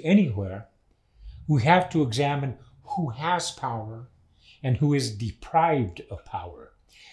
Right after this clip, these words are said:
'Cause those who hold power determine what happens. Those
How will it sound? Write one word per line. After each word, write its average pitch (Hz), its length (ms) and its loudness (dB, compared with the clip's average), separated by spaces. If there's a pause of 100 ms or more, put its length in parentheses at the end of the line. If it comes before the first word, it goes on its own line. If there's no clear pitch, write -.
'Cause 120 200 4
those 160 420 8
who 120 200 -10
hold 160 440 -2
power 127 400 2
determine 123 720 -4 (180)
what 104 140 -4
happens. 120 680 -6 (460)
Those 156 680 8